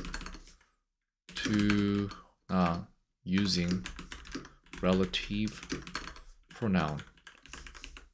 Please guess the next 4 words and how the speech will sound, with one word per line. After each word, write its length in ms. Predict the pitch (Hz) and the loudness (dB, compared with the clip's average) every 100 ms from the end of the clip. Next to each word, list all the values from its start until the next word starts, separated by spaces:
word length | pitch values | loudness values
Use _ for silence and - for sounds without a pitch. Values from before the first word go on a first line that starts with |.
| _ - - - - - - | _ -12 -10 -14 -12 -2 0
이렇게 260 | 110 - | 2 4
하면은 360 | 104 95 92 87 - | 6 6 6 4 0
고쳐주겠죠? 720 | 104 104 92 92 - 120 143 - - _ - - - - - - - - - - - - - - - - _ _ _ - 120 110 101 90 87 - - - - - - - - - - - - _ _ - | 0 0 2 2 4 2 2 -6 -16 _ 0 0 -2 -6 -12 -16 -14 -12 -10 -8 -6 -4 -6 -8 -12 -18 _ _ _ -2 2 4 2 -4 -12 -14 -16 -16 -16 -16 -16 -18 -18 -18 -18 -20 -20 _ _ 0
음, 400 | 98 92 85 | 4 6 4